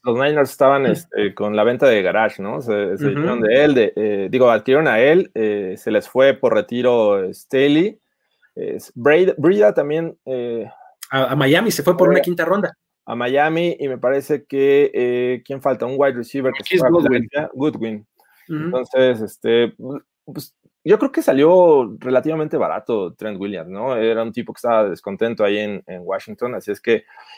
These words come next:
Speaker 1: eh, con la salida de Staley, pues, yo creo que les cayó como anillo al dedo.
Speaker 2: Así es. Eh,
Speaker 3: De hecho,
Speaker 2: ¿qué más?
Speaker 3: hoy veía que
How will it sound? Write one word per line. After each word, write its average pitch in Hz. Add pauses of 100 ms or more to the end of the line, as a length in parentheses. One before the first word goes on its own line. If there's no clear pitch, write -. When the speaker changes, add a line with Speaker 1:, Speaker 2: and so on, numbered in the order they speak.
Speaker 1:
eh, 107
con 104
la 101
salida 117
de 107
Staley, 123
pues, 107 (160)
yo 117
creo 113
que 110
les 92
cayó 107
como 117
anillo 101
al 90
dedo. 95 (1160)
Speaker 2:
Así -
es. - (360)
Eh, 120
Speaker 3:
De 160
hecho, -
Speaker 2:
¿qué 156
más? 151
Speaker 3:
hoy 180
veía 175
que 113